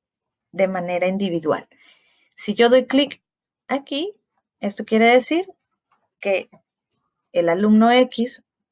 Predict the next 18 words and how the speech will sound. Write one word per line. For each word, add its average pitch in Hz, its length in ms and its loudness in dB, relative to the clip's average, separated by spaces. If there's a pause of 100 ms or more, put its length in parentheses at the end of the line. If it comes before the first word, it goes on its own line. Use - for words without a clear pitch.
(120)
da 175 200 -2
una 185 160 -8
respuesta 302 720 -2 (1300)
y 302 180 2
los 269 160 4
demás 226 320 0
alumnos 240 400 -2
pueden 226 400 2
responderle 190 880 -6
a, 170 300 -12 (100)
a 170 160 -12
este 170 260 -12
mismo 165 280 -12
alumno, 160 360 -16 (680)
¿sí? - 300 -8 (1300)
Aquí 196 240 -10
podemos 196 380 0
marcar 214 480 0